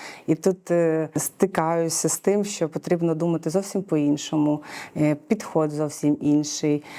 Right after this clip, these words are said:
Тому що, ну, наприклад, творчих людей дуже часто сприймають, е, дійсно не, несправедливо, скажімо так, е, по відношенню до, до них, тому що здається, що вони там дуже легкі і дуже такі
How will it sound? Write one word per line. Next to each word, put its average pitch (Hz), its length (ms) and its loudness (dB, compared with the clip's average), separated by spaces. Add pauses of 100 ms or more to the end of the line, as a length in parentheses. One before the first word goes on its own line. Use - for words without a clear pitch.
(140)
Тому 170 280 4
що, 160 520 0
ну, 170 140 0
наприклад, 160 440 -2 (220)
творчих - 480 -4
людей 165 200 2
дуже 175 280 -4
часто - 340 -10
сприймають, 151 720 -2
е, 151 160 2
дійсно 156 440 0 (100)
не, 160 720 0 (560)
несправедливо, 156 1000 2
скажімо 160 460 2
так, 147 340 0
е, 147 140 2 (220)
по 180 100 4
відношенню 165 540 2
до, 156 480 0
до 165 180 2
них, 151 300 -2
тому 170 240 -4
що 170 160 -4
здається, 180 420 0
що - 160 -10
вони 151 200 -2
там 151 160 -2
дуже 160 220 0
легкі 165 400 2
і 240 40 4
дуже 185 260 0
такі 160 320 -2